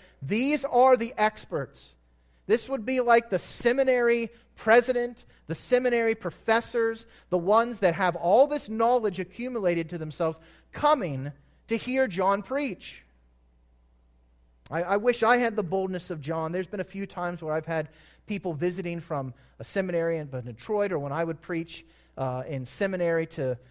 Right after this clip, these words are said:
to my professors in homiletics class, I was scared to death of them because their knowledge was so much greater than mine.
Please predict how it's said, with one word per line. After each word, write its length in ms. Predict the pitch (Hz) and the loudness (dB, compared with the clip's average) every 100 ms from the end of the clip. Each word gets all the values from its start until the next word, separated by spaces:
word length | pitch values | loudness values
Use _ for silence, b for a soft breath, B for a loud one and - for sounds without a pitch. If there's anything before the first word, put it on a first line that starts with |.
| b _ | b _
to 200 | - 135 | -10 -8
my 140 | 120 120 | -6 -8
professors 600 | - - 180 175 165 143 | -10 -2 -2 0 -6 -8
in 60 | |
homiletics 540 | 139 160 143 151 170 - | -6 -4 -2 -2 -4 -6
class, 340 | 170 160 156 - | -4 -4 -6 -6
I 140 | 151 | -6
was 180 | 170 156 | -4 -8
scared 320 | - 160 151 | -6 -4 -4
to 40 | |
death 300 | 175 175 208 | -2 0 0
of 160 | 208 143 | -4 -6
them 140 | 117 | -8
because 320 | 113 139 170 147 | -10 -4 -4 0
their 160 | 190 | 0
knowledge 400 | 214 180 208 160 | 2 0 0 -2
was 160 | 151 147 | -6 -10
so 260 | - 220 | -4 0
much 260 | 247 233 - | 0 0 -4
greater 260 | 185 185 196 | -4 -2 -2
than 140 | 180 | -2
mine. 440 | 185 208 170 120 | -4 -4 -6 -8